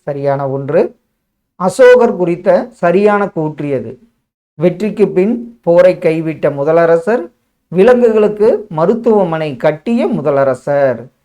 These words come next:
இதுல பாத்தீங்கன்னா, இரண்டுமே சரியான கூற்று. நமது தேசிய கொடியில் உள்ள இருபத்தி நான்கு ஆரங்களை கொண்ட சக்கரம் எங்கிருந்து எடுக்கப்பட்டது? நமது தேசிய கொடியில் இருபத்தி நான்கு ஆரங்களை கொண்ட சக்கரம் எங்கிருந்து எடுக்கப்பட்டதுன்னு பார்த்தீங்கன்னா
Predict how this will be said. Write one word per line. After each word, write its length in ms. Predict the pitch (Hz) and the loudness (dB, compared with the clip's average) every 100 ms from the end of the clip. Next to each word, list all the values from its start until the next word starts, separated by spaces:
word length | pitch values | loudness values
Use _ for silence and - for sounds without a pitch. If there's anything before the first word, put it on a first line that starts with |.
| _ _ _ | _ _ _
இதுல 140 | 151 143 | -4 -2
பாத்தீங்கன்னா, 420 | 151 151 151 196 - | -2 -4 -4 -6 -6
இரண்டுமே 680 | 143 143 160 160 156 190 - | -4 -4 -2 -2 0 -4 -4
சரியான 500 | - 139 135 143 139 | -6 -4 -2 -2 -4
கூற்று. 540 | 139 147 139 180 - _ _ _ _ _ | -8 -8 -4 -2 -2 _ _ _ _ _
நமது 680 | 175 208 190 170 240 - | -2 0 2 2 0 -4
தேசிய 480 | 143 214 277 247 226 | 0 2 2 0 0
கொடியில் 340 | 185 175 165 | 2 0 0
உள்ள 400 | 160 156 151 160 - | -2 -2 0 -2 -4
இருபத்தி 460 | 147 202 240 247 | -2 -2 -2 -2
நான்கு 320 | 202 175 160 143 | -2 -2 -2 0
ஆரங்களை 540 | 147 202 202 190 175 | 0 0 0 0 0
கொண்ட 240 | 160 147 | -2 -4
சக்கரம் 580 | 139 139 135 165 147 226 151 | -2 -4 -2 -2 -2 -4 -4
எங்கிருந்து 720 | 160 190 233 226 226 226 269 | 0 2 2 0 0 0 0
எடுக்கப்பட்டது? 1080 | 160 147 151 143 131 139 123 143 135 110 - _ _ _ _ _ _ | 0 2 -2 0 -2 -2 -2 -2 -2 -4 -10 _ _ _ _ _ _
நமது 600 | 147 151 156 247 381 131 | -6 -2 0 0 -4 -6
தேசிய 440 | 156 165 175 170 | -4 -2 -2 -2
கொடியில் 400 | 160 156 160 247 | -2 -4 -4 -4
இருபத்தி 420 | 156 160 170 170 | -4 -2 -2 -4
நான்கு 320 | 165 156 147 | -4 -4 -2
ஆரங்களை 460 | 143 147 151 151 139 | -2 0 -2 -4 -4
கொண்ட 240 | 143 139 | -4 -2
சக்கரம் 520 | 131 135 - 151 170 - | -2 -4 -2 -2 -2 -6
எங்கிருந்து 500 | 147 151 160 156 147 | -8 -6 -6 -4 -4
எடுக்கப்பட்டதுன்னு 640 | 143 143 143 135 139 139 139 | -4 -4 -2 -2 -2 -2 -2
பார்த்தீங்கன்னா 480 | 135 139 151 226 | -2 -6 -6 -8